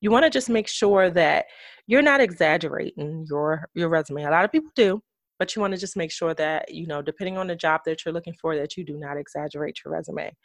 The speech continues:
Um, and any relevant skills that you have for that position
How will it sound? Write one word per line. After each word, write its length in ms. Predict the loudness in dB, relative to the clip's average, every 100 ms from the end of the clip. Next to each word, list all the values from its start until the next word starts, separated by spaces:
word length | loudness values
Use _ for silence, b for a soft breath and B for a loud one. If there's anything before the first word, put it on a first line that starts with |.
| B B B B B 2
Um, 380 | 4 4 0 -6 2
and 120 | 6
any 160 | 8 8
relevant 400 | 6 6 4 2
skills 460 | 0 2 4 2
that 240 | 2 0 -2
you 80 | -2
have 400 | 2 4 2 2
for 180 | 0
that 280 | 2 2 0
position 580 | -4 0 0 0 -6